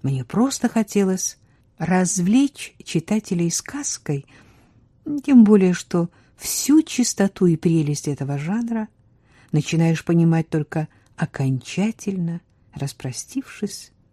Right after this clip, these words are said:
с детством. С уважением, Карина. Вы слушали книгу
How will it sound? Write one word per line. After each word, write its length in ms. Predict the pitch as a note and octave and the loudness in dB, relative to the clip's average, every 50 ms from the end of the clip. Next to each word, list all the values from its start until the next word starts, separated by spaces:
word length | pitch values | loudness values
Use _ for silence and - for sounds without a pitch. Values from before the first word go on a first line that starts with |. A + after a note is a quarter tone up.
| _ _ _ _ _ _ _ _ _ - | _ _ _ _ _ _ _ _ _ -10
с 140 | B2 - C#3 | -8 -8 -8
детством. 640 | B2 A#2 - - - - - - - A#2+ A#2+ - _ _ _ _ _ _ _ _ _ _ _ _ _ _ _ _ _ _ _ _ | -8 -10 -12 -12 -14 -14 -14 -16 -18 -18 -18 -20 _ _ _ _ _ _ _ _ _ _ _ _ _ _ _ _ _ _ _ _
С 200 | - - - - | -10 -6 -2 0
уважением, 880 | E3 D3+ D3 C#3 C3+ C3+ D3+ F#3 A3+ A#3+ B3+ - A3+ G#3 G#3+ A3 A3 - _ _ _ _ _ _ _ _ _ _ _ _ _ _ | 0 0 0 -2 -2 -2 0 0 2 0 0 0 0 0 2 0 0 -2 _ _ _ _ _ _ _ _ _ _ _ _ _ _
Карина. 680 | - - A3+ B3 G#3 D3+ B2 C3 C3 C3 B2+ B2+ C3 - _ _ _ _ _ _ _ _ _ _ _ _ _ _ _ _ _ _ _ _ _ _ _ _ _ _ _ _ _ _ _ _ _ _ _ _ - - _ _ _ _ _ _ _ _ | -8 -4 -2 -2 -2 -2 -2 -4 -4 -4 -4 -6 -8 -12 _ _ _ _ _ _ _ _ _ _ _ _ _ _ _ _ _ _ _ _ _ _ _ _ _ _ _ _ _ _ _ _ _ _ _ _ -20 -20 _ _ _ _ _ _ _ _
Вы 200 | - E3+ G#3 B3 | 0 4 6 6
слушали 800 | A#3 - A#3+ B3+ C4+ B3 - - A#3+ A#3 A3 A3+ A3 A3 A3 - _ _ _ _ _ _ _ _ _ _ - | 6 6 6 4 4 4 4 4 4 4 6 6 4 4 2 -2 _ _ _ _ _ _ _ _ _ _ 2
книгу 800 | - A3 A3 A3+ A3+ A#3 A#3 A3+ G3 D#3 D3 C#3+ C3+ B2 G#2+ | 8 12 12 12 12 12 12 12 10 8 4 0 -2 -2 -2